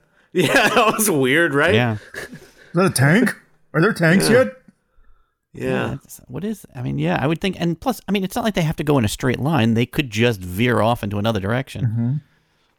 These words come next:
Speaker 1: Well, so could have, so could have Marty. This is, I mean, granted, they're, they're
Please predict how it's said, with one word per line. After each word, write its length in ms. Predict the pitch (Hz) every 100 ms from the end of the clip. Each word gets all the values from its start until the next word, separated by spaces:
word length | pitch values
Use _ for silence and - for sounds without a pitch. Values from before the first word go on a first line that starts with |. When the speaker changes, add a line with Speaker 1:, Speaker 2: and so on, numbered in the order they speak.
| -
Speaker 1:
Well, 140 | 151 170
so 220 | - 233
could 200 | - 208
have, 260 | 156 131 -
so 180 | 208
could 140 | 214 185
have 80 | 131
Marty. 320 | 135 147 117
This 240 | 113 170
is, 220 | 175 139 - - -
I 80 | 180
mean, 180 | 214 185
granted, 380 | 240 277 254 196
they're, 300 | 226 220 208
they're 460 | 175 196 196 170